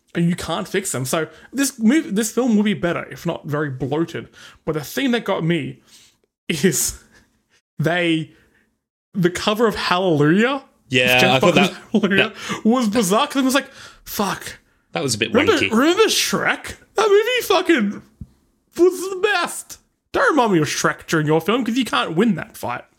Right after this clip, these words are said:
Speaker 2: But also,
Speaker 1: Also
Speaker 2: I thought, I thought it was a little bit wanky. I thought it was a bit, you know.
Speaker 1: Oh, yeah, it wasn't, it wasn't good cover.
Speaker 2: Mm.
Speaker 1: Also, it reminded me of the, um, just the slow-mo Zack Snyder with the slow music over it. Reminded me of the really awkward, awkward sex scene in Watchmen.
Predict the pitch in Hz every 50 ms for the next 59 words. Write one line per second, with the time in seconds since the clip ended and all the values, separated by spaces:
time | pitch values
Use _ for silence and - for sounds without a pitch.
0 | _ _ _ _ - 160 - 131 123 113 - 120 107 - - 107 208 196 127 117
1 | - - - 131 123 131 147 131 120 113 120 117 120 101 104 98 95 95 98 95
2 | 95 92 - - 87 90 - 98 101 104 98 95 101 98 92 - 95 92 - -
3 | _ _ _ _ _ _ _ _ _ _ - 104 92 - 90 175 160 143 123 127
4 | 147 139 147 143 - - 151 139 139 127 - 147 135 - 139 131 139 131 - -
5 | - - - 120 117 101 - 226 214 190 - 196 185 170 160 - - - - -
6 | - 196 185 170 165 165 180 190 190 175 175 175 165 160 - - - 175 165 156
7 | 151 151 147 139 139 131 - - - 185 180 190 175 - - - - 165 156 160
8 | 160 160 156 147 139 135 151 143 - - - - - 156 143 143 147 151 147 139
9 | 139 135 131 143 135 - - 139 139 139 139 135 135 - 151 147 143 139 143 147
10 | 147 147 - - - - - - - _ _ - 165 151 156 156 160 160 160 160
11 | - 165 151 135 139 147 151 170 185 185 180 - - _ _ 170 156 151 156 156
12 | - - 151 139 - - _ _ _ - 156 165 165 165 - 147 - - - 135
13 | 135 - - - 165 151 139 127 127 127 127 151 - - - 208 240 233